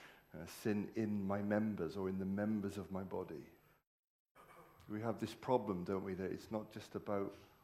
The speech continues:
what we do or don't do. It's in us. It's part of us, and something has got to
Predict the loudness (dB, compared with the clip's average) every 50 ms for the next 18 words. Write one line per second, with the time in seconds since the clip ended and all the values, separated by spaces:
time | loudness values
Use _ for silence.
0 | -6 -4 -2 -2 -2 0 4 4 6 8 6 6 6 4 2 2 0 -2 -6 -8
1 | -8 -8 -8 -12 -16 -20 -20 -20 -20 _ _ _ _ _ _ _ _ _ _ _
2 | _ _ -12 -6 -2 0 2 2 2 0 -2 -6 -10 -14 -16 -18 -20 -20 -20 -20
3 | _ _ _ _ _ _ _ _ _ _ _ _ -16 -16 -14 -10 -4 2 4 4
4 | 4 4 2 0 0 -2 -4 -6 -8 -10 -10 -10 -10 -6 -4 -2 -2 -2 -2 -4
5 | -6 -4 -4 -4 -4 -6 -10 -8 -6 -6 -6 -6 -6 -2 0 0 0